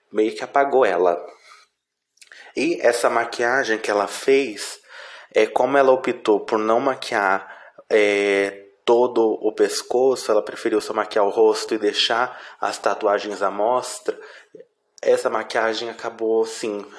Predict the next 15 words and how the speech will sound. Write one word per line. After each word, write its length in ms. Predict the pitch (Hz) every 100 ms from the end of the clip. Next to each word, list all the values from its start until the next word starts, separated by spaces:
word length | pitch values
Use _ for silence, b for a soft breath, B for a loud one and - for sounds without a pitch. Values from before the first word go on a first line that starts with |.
| - -
realçando 720 | 117 113 - 123 120 123 -
ainda 480 | 113 113 127 143 151
mais, 520 | 139 113 120 - -
tipo 240 | 143 143
uma 120 | 135 113
papadinha, 720 | 101 107 104 104 120 104 92 B B B -
que 100 | 147
ela 160 | 156
não 200 | 160 196
tem, 480 | - - 95 - - B B
mas 220 | 127 123
ficou 220 | 131 143
parecendo, 640 | 143 156 165 - 107 95 95
sabe? 400 | - 123 98 95
Então, 360 | 95 127 127